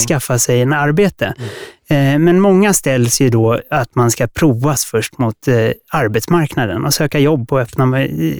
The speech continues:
Speaker 1: öppna arbetsmarknaden. Och, eh, det är ju jättetufft.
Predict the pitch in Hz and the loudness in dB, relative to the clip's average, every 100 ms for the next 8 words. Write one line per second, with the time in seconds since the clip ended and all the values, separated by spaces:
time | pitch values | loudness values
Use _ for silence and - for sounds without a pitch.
0 | - 196 190 170 156 131 - 160 160 147 | -6 -4 -2 -2 -2 -2 0 -2 0 -2
1 | 135 - - - - - - 151 - - | -4 -10 -18 -20 -20 -20 -6 -4 -2 0
2 | 139 131 131 135 156 160 165 139 131 123 | 0 0 0 2 2 2 4 4 4 4
3 | 123 131 - 117 - 113 - - | 4 0 -2 -6 -6 -6 -10 -14